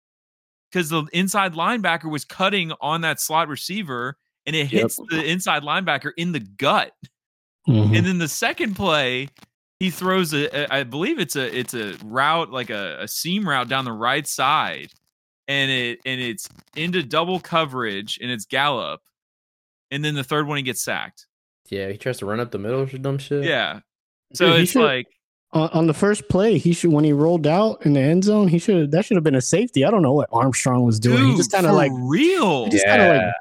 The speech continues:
Speaker 2: bumped him and just, like, I'm like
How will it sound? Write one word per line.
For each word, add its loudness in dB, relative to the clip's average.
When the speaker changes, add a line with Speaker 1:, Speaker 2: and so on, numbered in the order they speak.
Speaker 2:
bumped 0
him 4
and 4
just, 2
like, 2
I'm 4
like 2